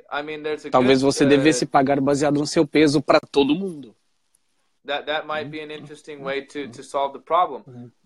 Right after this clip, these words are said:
Speaker 1: uh, of having it. But I think what we're talking
Speaker 2: Mm-hmm.
Speaker 1: about normally is this, this idea of fat shaming. And the,
Speaker 2: Mm-hmm.
Speaker 1: and the, the, there's two words that I like to,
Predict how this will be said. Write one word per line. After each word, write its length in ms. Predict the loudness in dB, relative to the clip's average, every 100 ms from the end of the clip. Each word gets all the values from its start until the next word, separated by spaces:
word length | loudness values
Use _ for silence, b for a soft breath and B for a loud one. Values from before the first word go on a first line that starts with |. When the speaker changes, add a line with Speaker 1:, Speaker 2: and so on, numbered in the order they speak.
| -10
Speaker 1:
uh, 300 | -8 -6 -10
of 80 | -8
having 280 | -10 -10
it. 80 | -10
But 120 | -8 -6
I 140 | -6
think 220 | -8 -12
what 120 | -12 -12
we're 100 | -8 -6
talking 220 | -6 -6
Speaker 2:
Mm-hmm. 100 | -10
Speaker 1:
about 200 | -8 -8
normally 320 | -10 -12 -14 -20
is 100 | _
this, 220 | _ _ _
this 140 | -20 -16
idea 300 | -16 -12 -14
of 60 | -14
fat 340 | -10 -10 -10
shaming. 420 | -14 -18 -18 -20 -20
And 100 | -18
the, 60 | -18 -16
Speaker 2:
Mm-hmm. 180 | -18 -16 -16
Speaker 1:
and 160 | -12
the, 100 | -12
the, 240 | -10 -12 -12 _
there's 200 | -14 -14
two 180 | -14 -6
words 260 | -2 -4 -4
that 100 | -6
I 80 | -6
like 300 | -4 -8 -10
to, 180 | -16